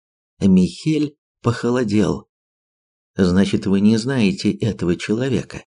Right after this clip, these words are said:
Девочка показала на портрет, но уверенно узнаёте посла империи, глядя на труп мужчины в старой и не очень богатой одежде. Конечно, посол империи всегда ведь в такой ходил,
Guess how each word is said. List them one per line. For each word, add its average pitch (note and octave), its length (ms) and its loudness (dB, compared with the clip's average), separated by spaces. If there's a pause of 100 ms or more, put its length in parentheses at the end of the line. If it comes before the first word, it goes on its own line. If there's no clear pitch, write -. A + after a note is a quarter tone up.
(240)
Девочка F2+ 520 2
показала D#3+ 480 -2
на D3 120 -6
портрет, G2 420 -6 (380)
но G2+ 300 8
уверенно F#2 560 2
узнаёте E2+ 560 2
посла A#2 380 0
империи, C#3 640 0 (340)
глядя G2+ 440 6
на F#2+ 140 6
труп F#2+ 280 2
мужчины C#3+ 480 2
в - 80 -10
старой D#3+ 520 -2 (320)
и G#2+ 140 6
не F#2 220 6
очень C#3 420 -2
богатой A#2 600 0
одежде. F#2 640 -4 (760)
Конечно, C3+ 640 -2 (380)
посол A2 400 4
империи F#2+ 640 4 (280)
всегда A2 460 0
ведь G3+ 140 2
в - 60 -16
такой C#3 300 2
ходил, G2+ 520 4